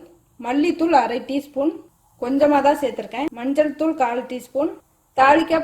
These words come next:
பட்டை, இலை, சோம்பு, கருவேப்பிலை கொஞ்சம், மசாலா அரைக்க ரெண்டு டேபிள் ஸ்பூன் தேங்காய் பூ, ஒரு ஆறு ஏழு பல் பூண்டு, கொஞ்சமா சோம்பு.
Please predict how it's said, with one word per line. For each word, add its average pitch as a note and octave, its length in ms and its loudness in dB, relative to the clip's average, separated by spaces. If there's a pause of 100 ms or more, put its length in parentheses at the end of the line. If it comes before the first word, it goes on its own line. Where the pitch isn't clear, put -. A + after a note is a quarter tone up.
பட்டை, C4+ 320 2 (120)
இலை, C4 180 2 (120)
சோம்பு, A#3+ 360 -4 (520)
கருவேப்பிலை C4 640 2
கொஞ்சம், A3 340 -6 (420)
மசாலா D4+ 440 2
அரைக்க B3+ 320 -2 (560)
ரெண்டு D4 240 0 (120)
டேபிள் D4 340 6
ஸ்பூன் D#4 320 2
தேங்காய் B3 400 -4
பூ, C4 80 -4 (880)
ஒரு A#3+ 120 -6 (140)
ஆறு C#4+ 220 6
ஏழு C#4+ 180 6
பல் D4+ 180 2 (120)
பூண்டு, C4+ 340 0 (340)
கொஞ்சமா C#4 340 2 (120)
சோம்பு. A3+ 340 -4